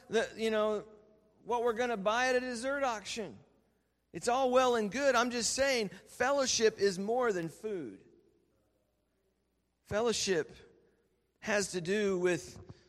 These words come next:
having things in common, communion. One definition states the, the setting aside of private interest and desires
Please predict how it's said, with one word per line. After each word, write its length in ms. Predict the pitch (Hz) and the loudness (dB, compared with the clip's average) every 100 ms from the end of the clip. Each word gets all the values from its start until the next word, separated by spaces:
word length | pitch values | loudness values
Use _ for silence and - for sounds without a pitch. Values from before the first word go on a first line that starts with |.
| _ _ | _ _
having 400 | - 202 220 196 | 2 4 4 0
things 340 | 165 202 190 170 | -2 -2 0 -2
in 160 | 160 | -2
common, 520 | 147 214 220 190 110 82 - _ _ _ _ _ _ _ _ | -4 -4 -4 -6 -8 -12 -20 _ _ _ _ _ _ _ _
communion. 640 | 180 175 208 220 185 113 - - _ _ _ _ _ _ _ | -4 0 2 2 0 -6 -12 -20 _ _ _ _ _ _ _
One 220 | 190 220 | 0 4
definition 600 | 196 190 190 185 175 180 | 6 6 4 -2 0 0
states 360 | - 202 190 - | 0 2 2 2
the, 180 | 185 - - - | -2 -2 -6 0
the 100 | 170 | 0
setting 520 | - 226 233 240 233 | 4 4 4 2 0
aside 840 | 196 185 - 214 175 151 156 165 - - | 0 0 2 2 4 2 2 0 -6 -8
of 240 | - 156 - | 4 4 6
private 460 | 190 196 220 214 | 6 8 8 8
interest 480 | 190 185 175 180 180 | 6 0 0 -2 -2
and 180 | 170 156 | -6 -4
desires 880 | 151 139 135 117 110 127 135 - | -2 -2 -2 -4 -8 -14 -14 -18